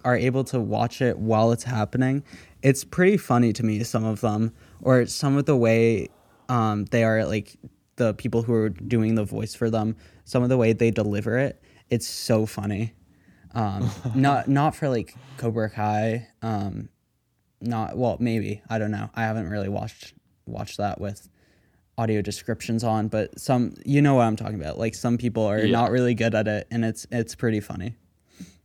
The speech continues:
Speaker 2: Uh, even, it's, it's funny, but it's awful, um, is watching a, or watching, like, a sitcom with a laugh track, but without the laugh track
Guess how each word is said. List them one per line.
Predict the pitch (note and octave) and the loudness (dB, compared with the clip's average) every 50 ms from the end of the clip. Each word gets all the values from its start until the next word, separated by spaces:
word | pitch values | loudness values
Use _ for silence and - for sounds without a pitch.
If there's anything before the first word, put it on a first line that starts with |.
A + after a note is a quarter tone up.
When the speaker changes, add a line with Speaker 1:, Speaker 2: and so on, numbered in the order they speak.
| _ _ _ _ _ _ _ _ - - - _ _ _ _ - - | _ _ _ _ _ _ _ _ -20 -20 -20 _ _ _ _ 2 6
Speaker 2:
Uh, | A#2+ A#2 A2+ - - - | 8 8 8 8 6 2
even, | C#3 C3 C#3+ C#3+ E3 E3+ D#3+ D3+ C#3+ C#3+ B2+ - - | 0 0 2 2 2 2 2 0 -2 -4 -6 -4 -2
it's, | B2 A#2+ A2+ - - - | -2 -2 -2 -4 -6 -2
it's | - C3 A#2 A#2 - - | 0 0 0 0 -4 -14
funny, | - - - C#3 B2+ A#2+ A2 G#2 G2 | -14 -4 2 4 4 4 4 2 -2
but | F#2 A2 G2+ G2+ | 0 0 0 2
it's | F#2+ F2+ - - - - - _ - - | 0 -2 -4 -8 -16 -16 -18 _ -4 0
awful, | G#2 G2 G2+ G2+ - - - F2 E2+ F2+ F#2+ - _ _ _ - - - - _ - | 2 4 4 4 2 -2 -8 -6 -4 -4 -6 -8 _ _ _ -20 -20 -20 -10 _ 2
um, | A#2 A2 G#2+ G2+ G2 F#2+ F#2+ F#2+ F#2+ - _ | 4 6 6 6 4 2 0 -2 -6 -6 _
is | - A2+ A2+ G#2 G2+ F#2 - - _ - | 4 4 6 6 4 0 -4 -8 _ -4
watching | G#2 G2+ A2 G#2+ A2 A2+ A2 - - C3+ A#2 A2 G#2+ G#2 G#2+ G#2 - - | 0 4 6 8 8 8 6 4 0 0 0 0 0 -2 -4 -6 -4 0
a, | A2 G#2+ G#2+ G#2 G2+ G2 G2 G2 F#2+ F#2+ F#2 F#2 F2 - _ _ _ _ _ _ _ _ _ _ _ _ _ _ _ - | 2 4 6 6 6 6 4 4 4 2 0 0 -2 -4 _ _ _ _ _ _ _ _ _ _ _ _ _ _ _ 2
or | A#2 A#2 A2+ G#2+ - - | 4 4 4 4 2 0
watching, | A2 A2+ A2 A2+ A#2+ B2 A#2+ - D3 C3 | 0 2 6 8 6 6 6 4 -2 0
like, | A#2+ A2+ G#2+ - | 0 0 0 0
a | A2+ F#2+ | -2 -4
sitcom | - - - B2 A#2 - - - C3 A#2+ A#2+ A#2+ B2 | -4 -4 -2 -2 -2 -2 -2 0 2 2 4 2 2
with | A#2 A2+ A2 | -2 -4 0
a | A2+ G2 | 0 0
laugh | G2+ G2+ F#2+ F#2+ G2 - | 2 2 0 0 -2 -4
track, | - - C3 A#2+ A#2+ B2 A#2+ - - _ _ - | -6 -2 0 2 2 0 -2 -6 -12 _ _ 4
but | A#2 G#2+ G#2 - - _ - | 4 6 4 4 0 _ -4
without | G2+ A2+ G#2+ G#2+ - _ - G2+ G2+ G2+ G2 G2 - | 0 0 0 0 0 _ 0 4 4 4 4 2 0
the | - G2+ | -2 -2
laugh | F#2 F#2 F#2 F2 E2+ F2 - | -2 0 -2 -2 -4 -6 -6
track | - - A#2 A2 G#2+ G#2+ G#2+ - - | -4 0 0 2 2 0 -2 -4 -8